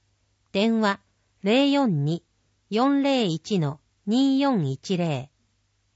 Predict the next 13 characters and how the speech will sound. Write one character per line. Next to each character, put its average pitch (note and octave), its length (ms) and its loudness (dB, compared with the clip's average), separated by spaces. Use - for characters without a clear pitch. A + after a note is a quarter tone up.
石 - 240 -6
川 D4 260 2
ク C#4+ 140 -4
リ C#4 100 0
ニ A3 140 2
ッ - 40 -14
ク、 C#3+ 220 -8
内 A#3 280 -2
科 A3 320 -4
消 A#3 280 -2
化 G#3+ 160 -4
器 - 140 -16
科。 - 240 -6